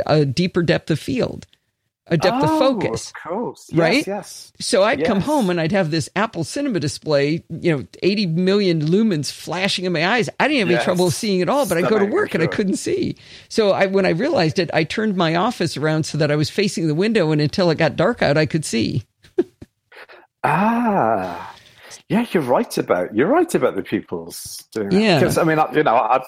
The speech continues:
Speaker 2: I've done photography. <laughs>
Speaker 1: <laughs>
Speaker 2: I know how that works. It does make a big difference, doesn't it?
Speaker 1: Yeah, so I, so I actually
Speaker 2: Uh,
Speaker 1: tend
Speaker 2: could,
Speaker 1: to keep
Speaker 2: I
Speaker 1: my
Speaker 2: mean, if you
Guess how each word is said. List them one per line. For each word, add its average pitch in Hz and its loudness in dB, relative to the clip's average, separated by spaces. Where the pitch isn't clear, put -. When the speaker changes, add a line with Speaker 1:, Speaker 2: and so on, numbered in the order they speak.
Speaker 2:
I've 123 -2
done 101 0
photography. 107 -2
<laughs> - -
Speaker 1:
<laughs> - -16
Speaker 2:
I 165 0
know 107 -2
how 98 -4
that 101 -6
works. 110 -4
It - -10
does 202 2
make 170 0
a 120 2
big 107 -4
difference, 135 -6
doesn't 156 -8
it? 87 -14
Speaker 1:
Yeah, 180 4
so 160 0
I, 147 0
so 156 2
I 170 2
actually 180 2
Speaker 2:
Uh, 123 2
Speaker 1:
tend 165 4
Speaker 2:
could, 147 4
Speaker 1:
to 147 0
keep - -4
Speaker 2:
I - 0
Speaker 1:
my 170 4
Speaker 2:
mean, 120 -4
if 104 -8
you 104 -4